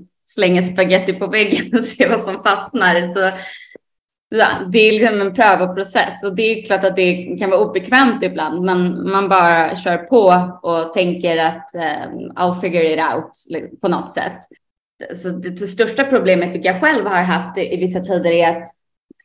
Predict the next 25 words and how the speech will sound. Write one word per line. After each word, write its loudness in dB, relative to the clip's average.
man 0
gör 4
sin -4
business -2
ibland 0
sin, -10
sin -2
största -4
fiende. 4
Och -8
det, 2
om -2
man 0
inte -2
kan -6
ta 2
ett -4
steg 0
ifrån 4
den 0
eller 2
man -2
känner 0
att -6
man -4